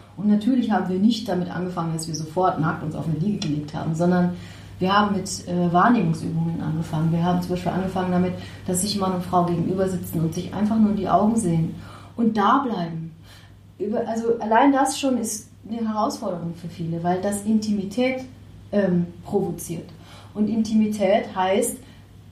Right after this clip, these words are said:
du zeigst dich, wie du bist. Da machst du dich ja eigentlich schon nackt, wenn du einen Blick standhältst, einen tiefen Blick,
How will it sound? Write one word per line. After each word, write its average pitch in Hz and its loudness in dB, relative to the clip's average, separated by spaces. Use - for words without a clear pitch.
du - -12
zeigst 220 0
dich, 208 -8
wie 190 -8
du 180 -6
bist. 180 -8
Da 214 0
machst 294 2
du 277 0
dich 247 -6
ja - -2
eigentlich 202 -4
schon 208 -4
nackt, 226 0
wenn 226 0
du 196 2
einen 185 -2
Blick 269 0
standhältst, - -8
einen 185 -8
tiefen 262 -2
Blick, 254 -8